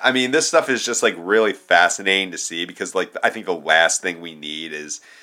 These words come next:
you know, more New York City boosterism, uh, of that era. I mean, I think that's kind of the most obnoxious part of the book, you know, uh, aside from, like, towards the end where they talk about, like, how bands like Vampire Weekend and M G M T, they don't party enough.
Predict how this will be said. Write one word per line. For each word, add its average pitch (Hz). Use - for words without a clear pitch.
you 82
know, 76
more 82
New 85
York 87
City 85
boosterism, 82
uh, 73
of 85
that 90
era. 95
I 98
mean, 101
I 104
think 131
that's 92
kind 92
of 87
the 82
most 85
obnoxious 71
part 95
of 92
the 90
book, 98
you 87
know, 82
uh, 76
aside 87
from, 85
like, 82
towards 92
the 95
end 80
where 82
they 82
talk 82
about, 76
like, 78
how 82
bands 80
like -
Vampire 82
Weekend 87
and 80
M 80
G 82
M 73
T, 90
they 135
don't 127
party 120
enough. 85